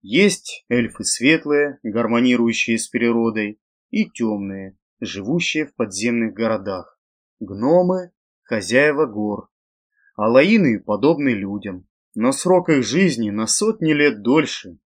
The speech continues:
Также есть гнолы, кентавры, энты и многие другие малочисленные народы. Эльфигория — это мир, контролируемый Салампиком».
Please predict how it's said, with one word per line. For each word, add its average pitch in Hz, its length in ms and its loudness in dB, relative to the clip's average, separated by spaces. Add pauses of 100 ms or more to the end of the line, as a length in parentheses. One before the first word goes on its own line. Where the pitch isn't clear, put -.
(680)
Также 143 340 4
есть 120 260 -2
гнолы, 151 760 -2
кентавры, 127 920 2 (220)
энты 139 640 0 (240)
и 190 120 -2
многие 156 540 0
другие 117 600 -2
малочисленные 107 1000 -4
народы. 92 540 -8 (760)
Эльфигория — 120 920 0 (180)
это 110 320 0
мир, 143 340 0 (200)
контролируемый 123 1040 2
Салампиком». 104 1000 -6